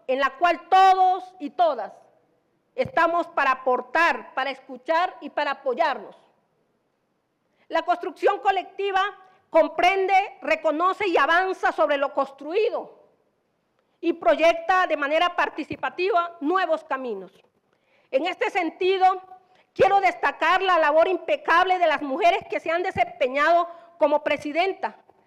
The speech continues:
la magistrada Patricia Linares, y como vicepresidentas, la magistrada Xiomara Balanta y la magistrada Alexandra Sandoval,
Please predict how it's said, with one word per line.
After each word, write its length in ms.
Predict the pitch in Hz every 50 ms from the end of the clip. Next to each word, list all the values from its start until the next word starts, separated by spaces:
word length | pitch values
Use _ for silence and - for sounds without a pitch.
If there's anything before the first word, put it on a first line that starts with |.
| _ _ -
la 100 | 226 262
magistrada 680 | 277 269 381 302 - - - 311 320 330 339 339 -
Patricia 460 | - 269 262 311 339 339 - - 359 320
Linares, 520 | 302 285 285 294 320 320 302 262 220 226 - - - - _ -
y 100 | 294 254
como 260 | - 302 277 285 277
vicepresidentas, 1040 | 294 285 - 302 269 - 285 277 254 - 277 269 311 339 349 339 - - 330 330 -
la 120 | 262 254
magistrada 600 | 269 254 254 254 - - - 294 302 311 320 330
Xiomara 540 | 320 - - 285 277 262 277 302 320 320 311
Balanta 580 | 294 262 262 285 294 311 311 - - 320 302 311 - - -
y 80 | - 254
la 100 | 269 262
magistrada 580 | 269 262 247 285 254 - - 277 269 285 302 294
Alexandra 560 | 294 277 247 254 - - 269 269 269 285 269
Sandoval, 580 | - 269 247 247 240 233 240 254 254 240 240